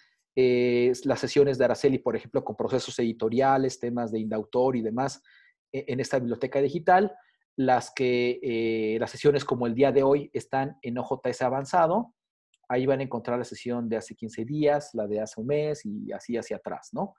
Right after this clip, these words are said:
Aquí vamos a colgar la del día de hoy. Y para aquellos, eh,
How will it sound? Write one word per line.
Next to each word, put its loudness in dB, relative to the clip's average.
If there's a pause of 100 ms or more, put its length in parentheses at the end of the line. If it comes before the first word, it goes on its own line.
(340)
Aquí -4
vamos -2
a -8
colgar -2
la -4
del -4
día 2
de 4
hoy. 2 (440)
Y 0
para 4
aquellos, 2
eh, 2